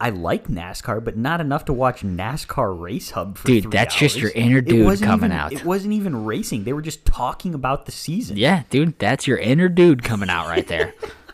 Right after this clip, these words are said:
Speaker 2: Like, fucking, it is what it is, dude. That's your inner dude. And when you get married, your inner dude gets suppressed. Or when you're in a relationship for that long, your inner dude gets suppressed. And then you just, sometimes you gotta let out the inner dude in you.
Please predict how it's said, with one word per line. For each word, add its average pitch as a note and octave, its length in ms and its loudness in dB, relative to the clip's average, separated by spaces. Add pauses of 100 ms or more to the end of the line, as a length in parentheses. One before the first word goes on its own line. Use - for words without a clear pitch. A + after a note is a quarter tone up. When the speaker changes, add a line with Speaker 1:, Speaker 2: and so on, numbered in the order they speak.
(200)
Speaker 2:
Like, G2+ 160 -4
fucking, G#2+ 680 0 (1000)
it G2+ 140 -4
is A#2+ 180 -2
what D3 100 4
it C#3+ 100 2
is, F3+ 160 4
dude. F#2+ 180 -4
That's F2+ 220 -4
your C3+ 240 2
inner A2+ 300 0
dude. F2+ 400 -6 (680)
And G#2+ 180 4
when G#2 120 2
you F#2 100 -2
get B2+ 180 0
married, A#2+ 380 2
your G2 140 -4
inner A2 180 -2
dude G#2 280 0
gets - 200 -6
suppressed. - 760 -10 (1040)
Or G#2+ 100 -2
when G#2 100 -2
you're G2+ 120 -2
in A#2+ 80 0
a B2+ 60 2
relationship G#2 560 -2
for F2+ 140 -6
that E2+ 180 -4
long, E2 220 -6
your F2 140 -10
inner G#2 240 -4
dude G#2 280 -2
gets G2+ 220 -6
suppressed. - 580 -8
And G2 160 -6
then A2+ 140 0
you A#2 80 -2
just, C3 280 -12
sometimes A3+ 380 -4
you G3 80 -4
gotta G2+ 120 -4
let F#2+ 200 -4
out G#2+ 160 -4
the D#2 140 -6
inner G2 160 -4
dude D#2+ 320 -8
in D#2 120 -10
you. D#2+ 180 -12